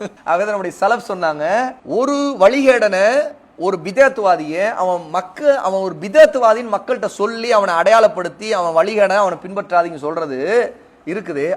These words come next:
அவனுக்கு செய்யற சன்-, நன்மை அது. ஏன்னா, மக்களை அவ-, அவ-, அதுல இருந்து தடுப்பதன் மூலமாக அவனுக்கு போய் சேர்ற பாவம் என்ன செய்யும்?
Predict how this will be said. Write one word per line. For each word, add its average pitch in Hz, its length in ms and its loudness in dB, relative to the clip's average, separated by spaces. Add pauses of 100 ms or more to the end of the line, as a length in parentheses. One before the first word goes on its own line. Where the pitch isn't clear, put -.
(100)
அவனுக்கு 202 560 -6
செய்யற 202 280 -2
சன்-, 175 260 -6
நன்மை 170 320 -4
அது. 131 380 -4 (300)
ஏன்னா, 156 300 -2
மக்களை 175 440 0
அவ-, 175 300 2
அவ-, 165 200 0
அதுல 170 280 -2
இருந்து 202 260 -2
தடுப்பதன் 190 380 -4
மூலமாக 143 640 0 (180)
அவனுக்கு 208 400 -2
போய் 277 120 4
சேர்ற 240 280 4
பாவம் 233 320 4
என்ன 247 160 0
செய்யும்? 151 380 -6